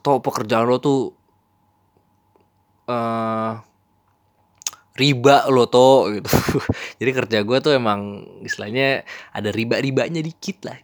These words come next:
dikit. <laughs> "Toh, pekerjaan lo riba.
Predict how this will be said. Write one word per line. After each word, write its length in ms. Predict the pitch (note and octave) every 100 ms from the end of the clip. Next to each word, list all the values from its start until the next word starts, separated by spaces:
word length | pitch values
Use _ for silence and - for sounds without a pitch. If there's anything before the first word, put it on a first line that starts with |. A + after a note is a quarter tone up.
| F3+
dikit. 640 | F#3+ - C4 D#4+ - - - - - - F#3+ E3+ F#3 - - - -
<laughs> 1300 | _ _ _ _ - - _ _ - - - -
"Toh, 160 | - C3+
pekerjaan 480 | - - A#2 B2+ C3
lo 80 | C3
riba. 560 | C3+ A2 B2+ C3+ -